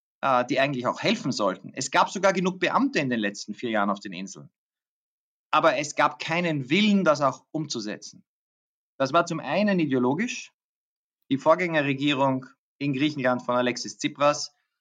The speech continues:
hat Druck gespürt. Äh, es war unpopulär, Leute in die Türkei zurückzuschicken. Es gab auch viele N G Os, die gesagt haben, um Gottes Willen niemand in die Türkei zurückschicken, auch, auch Syrer nicht, die schon Jahre in der Türkei gelebt haben,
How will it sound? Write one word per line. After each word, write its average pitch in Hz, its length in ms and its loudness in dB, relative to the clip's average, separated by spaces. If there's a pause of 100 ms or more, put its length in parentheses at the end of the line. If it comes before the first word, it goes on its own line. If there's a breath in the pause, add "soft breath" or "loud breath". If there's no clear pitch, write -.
(680)
hat 160 280 0
Druck 247 220 4
gespürt. 196 640 0 (520)
Äh, 80 160 -4
es 123 120 -4
war 139 160 2
unpopulär, 143 640 4
Leute 135 300 4
in 127 60 -2
die 123 80 -6
Türkei 127 280 0
zurückzuschicken. 143 880 -6 (360)
Es - 120 -12
gab 127 140 2
auch 123 120 -2
viele 139 180 4
N 131 120 4
G 110 120 2
Os, 160 180 2
die 151 80 0
gesagt 139 340 0
haben, 135 100 -4
um 123 200 -4
Gottes 143 480 -2
Willen 165 220 2
niemand 165 320 0
in 143 60 -2
die 131 60 -2
Türkei 123 280 -2
zurückschicken, 156 580 -4
auch, 123 240 2 (380 soft breath)
auch 143 200 2
Syrer 202 380 4
nicht, 185 240 0
die 156 60 6
schon 143 180 0
Jahre 131 240 4
in 147 80 -4
der 127 80 -6
Türkei 131 240 -6
gelebt 113 400 -2
haben, 170 460 0